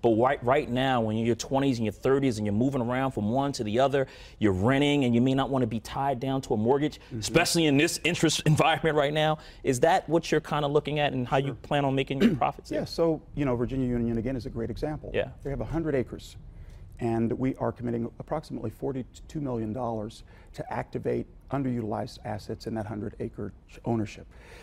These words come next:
Speaker 2: <clears throat> And, uh, one of the primary, um, primary opportunities is to build homes for rent in that area. So, uh, if you take all of American renters, uh, somewhere around up to sixty-three percent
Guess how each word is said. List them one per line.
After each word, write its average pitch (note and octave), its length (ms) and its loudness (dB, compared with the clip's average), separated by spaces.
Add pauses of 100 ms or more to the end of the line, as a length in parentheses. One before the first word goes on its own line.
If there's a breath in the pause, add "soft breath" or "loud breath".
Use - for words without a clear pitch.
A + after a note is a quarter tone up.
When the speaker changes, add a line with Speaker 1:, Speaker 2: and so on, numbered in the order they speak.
(160 loud breath)
Speaker 2:
<clears throat> F#3 260 6
And, C3+ 320 4
uh, C3 80 6
one C3 160 0
of A2+ 60 0
the G#2+ 80 2
primary, B2 840 0
um, G#2 460 -4 (100)
primary A2+ 540 -2 (100)
opportunities B2+ 680 -6 (280 loud breath)
is A2+ 140 -2
to A#2+ 80 -6
build A2+ 240 0
homes A#2 260 -2
for A#2 140 -6
rent G#2+ 300 -4 (100)
in G#2+ 120 -4
that G#2+ 160 -8 (100)
area. A2 280 -6
So, B2+ 300 -2 (400 loud breath)
uh, C3+ 120 -6 (200)
if G3 160 -2
you E3 80 -8
take C3 180 -6 (120)
all E3 500 0
of C3 120 -4
American A#2+ 440 -6
renters, - 420 -8 (580 soft breath)
uh, A#2+ 160 -6
somewhere F#3 300 -4
around C3+ 360 -2
up - 220 -2
to A2 240 -2
sixty-three - 540 -4
percent B2 380 -4